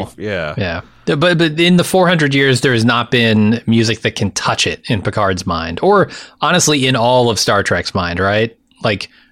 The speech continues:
Speaker 2: find me in The Next Generation where the Beastie Boys are played. It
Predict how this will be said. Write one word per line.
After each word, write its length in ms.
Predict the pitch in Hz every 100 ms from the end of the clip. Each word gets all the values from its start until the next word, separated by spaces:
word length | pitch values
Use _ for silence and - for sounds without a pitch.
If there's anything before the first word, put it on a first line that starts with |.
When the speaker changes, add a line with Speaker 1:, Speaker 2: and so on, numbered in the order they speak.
| _ -
Speaker 2:
find 420 | - 139 151 143
me 160 | 135 127
in 80 | 123
The 80 |
Next 220 | 113 113 -
Generation 640 | 117 104 104 104 - 101
where 100 | 101
the 120 | 98
Beastie 420 | 95 110 95 - 92
Boys 340 | 90 85 80
are 80 | 87
played. 440 | - 90 80 90
It 80 | -